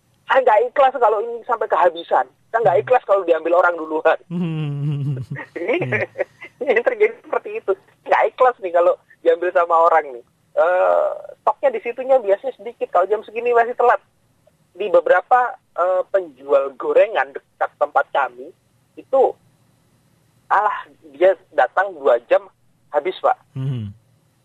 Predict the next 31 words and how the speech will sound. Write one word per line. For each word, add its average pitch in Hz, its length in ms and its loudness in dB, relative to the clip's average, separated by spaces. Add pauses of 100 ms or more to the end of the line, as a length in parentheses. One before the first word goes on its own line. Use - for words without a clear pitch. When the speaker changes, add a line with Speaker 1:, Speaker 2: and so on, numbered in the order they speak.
(220)
Speaker 1:
Itu, - 340 0 (380)
eh, 156 360 4
itu - 160 -4
dalam 151 200 2
kondisi 151 300 -2
biasa 156 320 2
loh. 165 200 -2 (180)
Kalau 185 200 0
puasa 285 460 2 (600)
bisa 147 180 0
lebih 151 180 -2
cepat 180 300 0
lagi. 165 160 -12 (480)
Speaker 2:
Hmm. 127 440 -14 (160)
Speaker 1:
Nah, 151 140 -2
Speaker 2:
Hmm. 123 160 -18 (240)
Speaker 1:
mungkin 269 300 0
kita - 240 -2
ketemu - 380 -2
hal-hal 165 340 4
yang 180 140 0
seperti 185 300 -4 (100)
itu. 196 260 -18
Kita 226 220 -4
tahu 196 240 2
titik-titik 180 440 -12
seperti 160 400 -6
itu. 120 220 -14 (160)
Apa - 260 -2
yang 240 100 -4
dilakukan? 156 560 -2